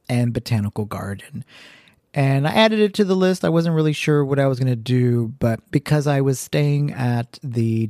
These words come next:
Davis Mountain State Park, the Chihuahuan Desert Nature Center is actually there. It's really close. It's, it's just outside of the main square for, uh,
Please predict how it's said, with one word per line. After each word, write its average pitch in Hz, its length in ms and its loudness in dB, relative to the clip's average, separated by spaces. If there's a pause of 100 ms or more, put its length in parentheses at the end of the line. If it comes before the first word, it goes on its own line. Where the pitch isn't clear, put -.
Davis 127 340 0
Mountain 104 320 -4
State - 320 -12
Park, 160 420 -2 (500)
the 113 220 0
Chihuahuan 131 640 0
Desert 117 420 0
Nature 170 280 0
Center 151 260 0
is 135 100 0
actually 147 520 0
there. 123 680 -2
It's 98 300 -10
really 139 260 4
close. 101 400 -4
It's, 107 220 -8
it's 107 280 -8
just 92 680 0
outside - 640 -4
of 160 120 -4
the 147 80 0
main 127 540 -2 (120)
square 104 580 -4
for, - 440 -8
uh, - 320 -12